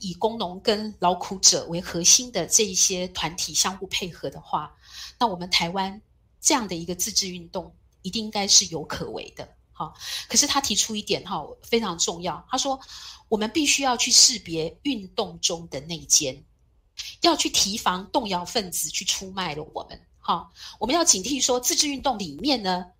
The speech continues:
的这种叛变是比外部的敌人去更凶恶的，啊，这个是他们提出来的。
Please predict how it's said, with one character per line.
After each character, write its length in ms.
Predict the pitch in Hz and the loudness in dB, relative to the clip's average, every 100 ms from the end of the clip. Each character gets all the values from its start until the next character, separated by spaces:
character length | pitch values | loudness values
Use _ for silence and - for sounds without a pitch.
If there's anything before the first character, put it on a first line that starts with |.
| _ _ _ - | _ _ _ 0
的 120 | 220 | 4
这 280 | - 381 233 | 6 4 4
种 220 | 175 151 | -2 2
叛 240 | - 240 | 2 2
变 300 | - 208 - - | 2 0 0 4
是 200 | - 262 | 4 4
比 280 | - 160 - | -8 -10 -4
外 100 | 240 | -4
部 160 | 247 | -4
的 80 | 196 | -6
敌 160 | 170 165 | -6 -6
人 180 | 156 151 | -8 -4
去 160 | - - | -4 -2
更 140 | 160 | 0
凶 200 | 151 170 156 | 0 -2 -2
恶 160 | 190 - | -2 -4
的， 140 | - _ _ _ _ - | -12 _ _ _ _ -8
啊， 180 | 143 139 | -6 0
这 160 | 277 | 0
个 60 | 240 | 2
是 100 | 226 | 0
他 140 | 226 | -2
们 120 | 214 180 | -4 -2
提 140 | - | 0
出 220 | 160 185 | 0 -2
来 160 | 170 - | -6 -6
的。 200 | - - | -14 -18